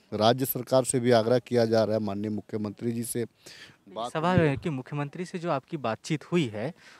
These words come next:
Speaker 2: उनकी तरफ से क्या प्रतिक्रिया है?
Speaker 1: देखिए
Speaker 2: उन्होंने किस तरह से लिया इस मामले?
Speaker 1: देखिए, मा-,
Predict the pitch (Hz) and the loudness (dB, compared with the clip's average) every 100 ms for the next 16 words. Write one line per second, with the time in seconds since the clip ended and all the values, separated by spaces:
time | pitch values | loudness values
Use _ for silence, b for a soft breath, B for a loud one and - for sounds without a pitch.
0 | - 175 202 214 208 196 208 - 160 156 | -2 -2 0 2 2 2 -4 4 4 6
1 | 123 104 107 107 107 107 117 135 160 170 | 2 -6 -8 -4 -4 -2 -2 -2 0 -2
2 | - 180 - 147 127 120 104 104 104 - | 0 -2 2 2 4 0 -2 -2 -4 -8
3 | 101 - - 139 - 180 123 120 120 | -10 -14 -6 -2 2 2 4 4 4